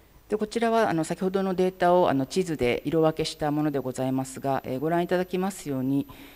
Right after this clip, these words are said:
えー、大体どのあたりで、えー、非常に発生数が多いのかというのが、こちらを見ていただくと、あの、わかるかと、あの、思います。まあ、北米はまだまだ、あの、多いですし、まあ、南米も多い状況です。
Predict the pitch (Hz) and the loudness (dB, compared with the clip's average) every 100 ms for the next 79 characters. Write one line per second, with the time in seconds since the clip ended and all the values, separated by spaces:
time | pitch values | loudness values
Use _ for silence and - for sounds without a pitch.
0 | - - - 147 143 139 131 - - _ | -20 -18 -8 -4 -2 -2 -4 -10 -20 _
1 | _ - 107 175 175 170 226 262 214 135 | _ -12 -4 -2 0 2 4 4 2 2
2 | 151 139 131 151 143 - - - - 127 | 0 0 0 2 2 -2 -18 -20 -10 -8
3 | 139 151 147 151 - 165 - 143 160 160 | -6 -2 -2 -4 -4 -6 -2 0 2 2
4 | 143 131 - 151 196 180 160 156 151 147 | 0 -4 -4 -4 -2 -2 -4 -6 -2 0
5 | 156 143 135 143 151 - 175 139 - - | 0 -2 -2 -4 -6 -4 -2 -2 -8 -12
6 | 76 73 50 - - _ _ _ _ _ | -10 -10 -12 -14 -20 _ _ _ _ _
7 | _ _ - - 135 - 143 135 - - | _ _ -16 -14 -10 -10 -6 -6 -6 -10
8 | 131 - 139 131 123 123 - - - - | -16 -12 -10 -8 -8 -10 -12 -14 -20 -20
9 | - _ _ - 151 160 180 180 180 180 | -20 _ _ -10 -8 -6 -2 0 2 0
10 | 175 160 139 120 - 131 127 - 147 139 | 0 0 0 -2 -4 -6 -8 -6 -6 -4
11 | 127 - 135 120 139 151 143 139 139 131 | -8 -8 -8 -6 -4 -4 -2 -2 -2 -4
12 | - - _ - 131 131 123 120 - 117 | -8 -20 _ -18 -12 -10 -10 -12 -12 -12
13 | 117 120 - | -10 -10 -10